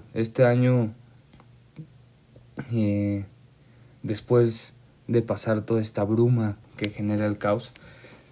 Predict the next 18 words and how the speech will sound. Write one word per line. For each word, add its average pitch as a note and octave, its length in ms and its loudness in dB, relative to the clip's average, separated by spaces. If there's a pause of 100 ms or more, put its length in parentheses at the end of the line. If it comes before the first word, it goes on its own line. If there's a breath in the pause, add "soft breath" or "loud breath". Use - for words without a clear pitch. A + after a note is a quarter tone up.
(1160 loud breath)
como B2+ 320 0
que A#2 440 2 (1400 loud breath)
puedo A#2+ 180 2
decir A#2 400 0 (1400 soft breath)
que G#2 80 -2
me G2+ 100 0
conocí G2+ 580 -2 (800)
mucho G#2+ 300 -4
más G#2+ 380 -2
a A#2 60 -2
mí A2+ 260 0 (240)
en G#2+ 180 -2
muchos A#2+ 400 0
ámbitos A#2 480 -2
que G#2 160 -4
no G2+ 160 -4
sabía, G#2+ 380 -4 (1700 soft breath)
que G#2 1000 -2